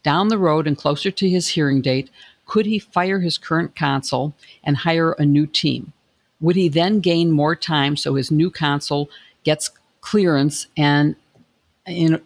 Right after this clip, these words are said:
that they need in order to defend him? And the answer is he can try that, um,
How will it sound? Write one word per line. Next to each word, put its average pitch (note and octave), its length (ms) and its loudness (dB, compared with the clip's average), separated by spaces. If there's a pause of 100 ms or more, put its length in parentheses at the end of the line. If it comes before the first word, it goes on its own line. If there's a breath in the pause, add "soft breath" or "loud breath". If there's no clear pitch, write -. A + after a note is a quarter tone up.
that D3 180 -2
they D3+ 100 2
need D3+ 320 2
in D3+ 80 0
order C3 220 0
to C#3 100 -2
defend C3 380 -2
him? C#3+ 180 -8 (460 soft breath)
And G3 100 2
the G3+ 220 0
answer A#3 400 -2
is D3 480 0 (400)
he F#3+ 280 -2
can B3+ 220 -2
try F#3 480 -2
that, - 500 -6 (480 soft breath)
um, D3 400 -2